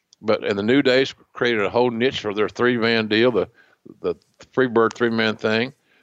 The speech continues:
But until lately, it's not been meant much. Both those kids had great potential. I think, uh, Ted had, uh, some issues of some concussion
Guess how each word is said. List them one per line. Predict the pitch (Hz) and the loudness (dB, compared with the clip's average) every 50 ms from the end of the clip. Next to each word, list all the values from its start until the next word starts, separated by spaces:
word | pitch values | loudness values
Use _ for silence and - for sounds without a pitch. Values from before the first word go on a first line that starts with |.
| _ - | _ -2
But | 101 110 95 95 - | 0 0 0 -2 -2
until | 110 117 110 - 165 165 143 123 | -2 -2 0 2 2 2 2 4
lately, | 127 147 190 151 135 113 117 | 4 2 2 2 0 0 0
it's | 110 - - | 0 -2 -4
not | 127 127 104 | -4 -4 -2
been | 113 113 107 104 104 107 | -2 -2 -2 -2 -2 -2
meant | 120 160 104 | -2 -2 -2
much. | 117 92 78 76 - - - - _ _ _ _ _ _ _ _ - - | -2 -4 -6 -6 -8 -10 -14 -16 _ _ _ _ _ _ _ _ -12 -4
Both | 104 135 185 190 | 0 0 0 2
those | - 196 175 - | 0 0 -2 0
kids | - 156 156 139 113 | 0 0 0 0 2
had | 127 120 110 | 0 0 0
great | 95 110 123 131 131 - _ - | 0 0 0 0 0 -2 _ -8
potential. | 120 107 - 131 113 107 98 - - 76 - - _ _ _ _ _ _ _ - | -8 -6 -2 -2 -2 -2 -2 -4 -10 -12 -14 -16 _ _ _ _ _ _ _ -6
I | 113 117 | -6 -4
think, | - 147 147 131 - - | -2 -2 -4 -4 -2 -2
uh, | 120 113 101 | -2 0 0
Ted | - - 131 139 139 131 | 0 0 2 2 2 0
had, | 120 113 117 117 110 | 0 0 0 0 0
uh, | 104 101 | 0 -4
some | 92 - - 101 110 | -6 -10 -12 -8 -6
issues | 120 120 - - 123 107 107 | -6 -4 -4 -4 -4 -4 -4
of | 98 90 | -4 -6
some | - 98 87 | -6 -10 -10
concussion | - 95 90 80 - 123 131 123 - 131 117 110 104 - | -8 -10 -6 -2 0 0 0 0 0 -4 -4 -4 -8 -12